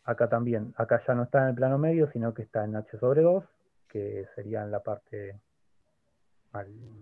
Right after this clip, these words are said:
no, en parte de abajo de la placa. Bueno, tendría el mismo valor de corte, pero ahí, bueno, ya tendría esos valores, eh, esos sigma X y sigma Y, digamos, de, de compresión. Bueno,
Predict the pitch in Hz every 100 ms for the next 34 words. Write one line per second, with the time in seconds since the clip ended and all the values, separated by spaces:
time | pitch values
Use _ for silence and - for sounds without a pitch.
0 | 104 107 - _ 113 101 - 107 107 110
1 | - 120 117 127 131 131 143 110 95 -
2 | _ _ _ 110 104 110 120 120 117 113
3 | 104 110 117 120 120 127 131 143 143 143
4 | 160 131 117 117 104 101 113 107 107 113
5 | 110 110 107 107 107 107 - _ _ _
6 | _ _ _ _ _ _ 117 107 104 101
7 | 98 98 98 101 - _ _ - 113 113
8 | 113 113 120 120 - 110 113 110 110 107
9 | 113 113 104 104 107 101 - _ _ _
10 | _ _ _ _ _ _ _ _ _ _
11 | 104 107 98 95 - 98 98 98 - 92
12 | 95 _ _ _ _ _ _ _ _ _
13 | _ _ _ _ _ _ _ _ _ _
14 | 107 120 117 90